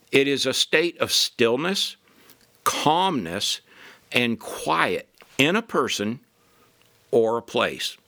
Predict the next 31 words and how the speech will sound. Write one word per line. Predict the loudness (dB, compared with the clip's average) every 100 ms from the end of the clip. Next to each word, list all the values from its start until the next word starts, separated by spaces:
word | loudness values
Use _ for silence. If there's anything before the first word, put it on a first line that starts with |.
| _ _ -2
Now, | 0 0 -6 -4
I | 0 2
want | 0 -4
to | -8 _ 0
go | 2
back | 2 0 -2
and | -2 0
make | 0 0
sure | 0 0
that | -2 -2
you | -2 2
heard | 0 0
that. | -8 -4 -2
A | 0
state | 0 2 0 0
of | -2 -2
stillness, | -2 0 2 2 0 -4 -6 -10 _ _ -2
that | 2 2 0
is | -4 -8
definitely | -2 0 0 0 -2 -2 -4 -6
not | -2 -2 0
something | -2 -2 -2
we're | -2
good | -2 -2
at. | -6 -10 -16 -16 -14 -16 -18 _
Calmness, | -2 2 2 0 -2 -2 -4 -6 -14 -20 -16 -2
which | 0 0
is | -2 -6 -2
absolutely | -2 -2 -2 -2 2 0 2 0
unheard | 0 -2 -4 -2 0 0
of | -2 -2 -6